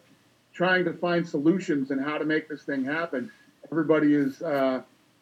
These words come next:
too afraid to be first or doesn't wanna spend the money. 'Cause really what's happening right now, if you look at putting on an event,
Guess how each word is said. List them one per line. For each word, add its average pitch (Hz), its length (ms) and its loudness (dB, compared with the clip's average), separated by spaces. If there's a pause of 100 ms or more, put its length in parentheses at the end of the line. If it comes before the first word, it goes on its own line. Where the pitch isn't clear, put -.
too 185 160 4
afraid 175 360 4
to 151 80 0
be 139 160 2
first 175 500 2
or 135 180 2
doesn't 160 360 0
wanna 160 160 0
spend 156 280 0
the 139 60 2
money. 175 440 2 (580)
'Cause 170 140 4
really 254 340 2
what's 185 260 2
happening 190 420 0
right 147 200 2
now, 147 180 0
if 143 100 -2
you 147 100 0
look 190 220 0
at 156 140 2 (1200)
putting 202 280 2
on 185 180 4
an 160 80 2
event, 147 400 2